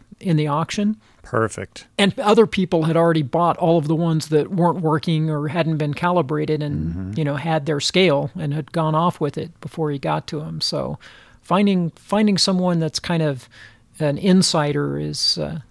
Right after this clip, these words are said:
Speaker 1: is useful when you're at an auction.
Speaker 2: So that brings up two good tips. One is the later you go in the auction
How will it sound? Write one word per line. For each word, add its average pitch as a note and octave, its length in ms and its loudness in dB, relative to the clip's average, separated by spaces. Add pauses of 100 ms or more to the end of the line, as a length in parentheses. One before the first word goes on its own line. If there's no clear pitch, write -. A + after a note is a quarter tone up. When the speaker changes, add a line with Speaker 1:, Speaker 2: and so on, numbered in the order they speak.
(100)
Speaker 1:
is C3+ 260 0
useful D3 520 -4
when D#3+ 120 -2
you're D3 140 -2
at D3 80 -4
an D3 80 -4
auction. D3 400 -10 (200)
Speaker 2:
So C3 140 -10
that A#2+ 220 -2
brings B2 260 -2
up G#2 140 -4 (120)
two C3 260 -6
good G#2+ 260 -4
tips. - 520 -12 (300)
One C#3+ 400 2
is A#2 500 -4 (180)
the A2+ 160 -6
later B2 420 0
you C#3+ 140 -2
go B2+ 240 2
in A#2 40 0
the A2 120 -2
auction G#2 680 -6